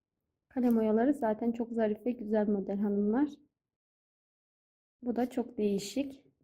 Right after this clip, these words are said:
Ben çok beğenerek yaptım. Vaktim olduğunda kendime de yapmayı düşünüyorum. İnşallah sizler de beğenip yaparsınız. Böyle altıncı ilmekten sonra hanımlar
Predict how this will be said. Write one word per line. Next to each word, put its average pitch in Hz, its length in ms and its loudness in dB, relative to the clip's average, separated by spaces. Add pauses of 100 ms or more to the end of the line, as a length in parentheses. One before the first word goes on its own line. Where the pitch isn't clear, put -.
(680)
Ben 262 140 4
çok 269 240 0
beğenerek 240 500 4
yaptım. 302 400 -2 (420)
Vaktim 247 320 2
olduğunda 226 440 2
kendime 233 400 4
de 220 60 4
yapmayı 208 420 0
düşünüyorum. 214 600 -2
İnşallah 247 420 0
sizler 233 440 -2
de 208 120 0
beğenip 208 340 2
yaparsınız. 208 920 -2 (4000)
Böyle - 260 -6
altıncı 320 440 0
ilmekten 247 480 4
sonra 233 280 0
hanımlar 240 360 4